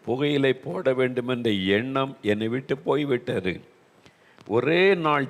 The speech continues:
ஜெபத்தின் மூலம் என் நண்பர்களே என்னை குறித்து ஆச்சரியப்படும் விதத்தில்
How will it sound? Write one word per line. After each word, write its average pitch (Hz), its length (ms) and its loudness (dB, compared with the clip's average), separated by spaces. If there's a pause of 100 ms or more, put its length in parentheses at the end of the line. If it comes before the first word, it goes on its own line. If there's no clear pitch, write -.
ஜெபத்தின் 120 540 0
மூலம் 95 480 0 (340)
என் 95 220 -2
நண்பர்களே 143 920 0
என்னை 110 280 0
குறித்து 127 460 -2
ஆச்சரியப்படும் 123 840 0
விதத்தில் 90 640 -2